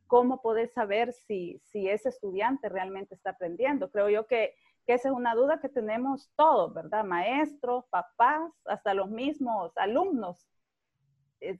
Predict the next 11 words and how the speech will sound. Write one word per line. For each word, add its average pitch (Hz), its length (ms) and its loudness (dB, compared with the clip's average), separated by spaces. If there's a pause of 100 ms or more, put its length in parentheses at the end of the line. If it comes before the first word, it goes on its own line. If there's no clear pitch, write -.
se - 80 2
deben 220 380 2
preguntar, 208 500 0
"¿estamos 254 460 -2
aprendiendo 240 720 -4
o 180 340 -2
esto 208 680 -2
lo 185 200 0
habré 185 240 2
entendido 220 640 -4
bien?". 247 260 -2